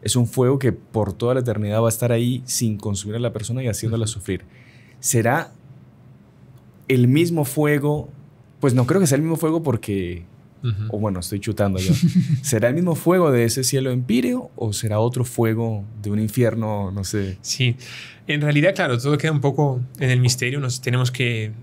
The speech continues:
Speaker 2: acoger, digamos, a lo que los santos dijeron y nos confiamos en lo, en su palabra, ¿no? Pero los santos dicen, y la Iglesia en general acoge esa idea, que el cielo material de esta tierra, por tanto, es muy diferente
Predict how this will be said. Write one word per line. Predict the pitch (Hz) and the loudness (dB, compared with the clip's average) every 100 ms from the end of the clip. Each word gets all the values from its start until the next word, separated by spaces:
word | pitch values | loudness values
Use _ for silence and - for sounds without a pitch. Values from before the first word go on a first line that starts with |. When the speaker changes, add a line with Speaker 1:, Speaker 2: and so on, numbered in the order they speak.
| - | -8
Speaker 2:
acoger, | 127 123 135 127 | -2 -2 0 0
digamos, | 120 127 127 | 0 0 -2
a | 123 | -2
lo | 120 117 | 0 0
que | 120 | -2
los | 110 | -4
santos | - 127 127 | -2 -2 0
dijeron | 120 117 120 147 147 | -2 -2 -2 -2 -6
y | 135 | -6
nos | 120 120 | -6 -6
confiamos | - 117 - 120 123 | -4 -4 -2 -4 -2
en | 123 | 0
lo, | 120 107 | 0 -2
en | 113 | -4
su | 110 | -4
palabra, | 120 117 110 101 | -4 -2 -2 -4
¿no? | 113 123 - - - - | -6 -10 -16 -20 -20 -4
Pero | 127 | 0
los | 127 127 | 2 2
santos | 151 156 | 2 2
dicen, | 147 147 175 175 180 - | 0 0 -2 -2 -6 -8
y | 127 | -4
la | 120 | 0
Iglesia | 120 135 131 | 0 0 0
en | 120 | -2
general | 120 117 | 0 0
acoge | 123 123 117 | 0 -2 -2
esa | 123 127 | -2 -2
idea, | 123 147 - - - - - | 0 -2 -4 -18 -20 -20 -6
que | 139 127 123 120 120 123 - - - | -2 2 2 2 -2 -8 -18 -20 -4
el | 127 120 117 | -2 0 0
cielo | 110 139 170 196 | -2 -2 0 0
material | 160 131 120 127 180 - - - - - - - | -2 -2 -2 0 -4 -8 -20 -20 -20 -20 -16 -4
de | 123 | -2
esta | 127 | -2
tierra, | 117 135 143 | -2 -2 -2
por | 123 113 | -2 -2
tanto, | 123 143 | -2 -2
es | 139 | 0
muy | 139 | 2
diferente | 208 - 123 131 143 190 | 0 0 -2 -2 -2 -6